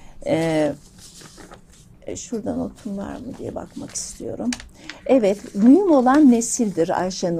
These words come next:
e, Asuman Hanım. Ve, e, bakın darbeli çocuklar çok çoğaldı toplumda. Yani ayrılmalar daha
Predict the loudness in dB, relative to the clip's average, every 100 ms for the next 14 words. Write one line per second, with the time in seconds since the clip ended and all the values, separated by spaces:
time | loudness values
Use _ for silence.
0 | -4 -4 -2 -2 -2 -4 -6 -4 -4 -4
1 | 0 -2 -2 -14 -14 0 2 4 0 -2
2 | -2 -2 -4 0 2 4 4 2 0 -2
3 | -6 -8 -6 -6 -6 -6 -8 -6 -8 -4
4 | -4 -6 -8 -8 -8 -10 -6 -4 -2 -2
5 | -4 -6 -4 -2 -2 -2 -2 -4 -4 -4
6 | -4 -2 -6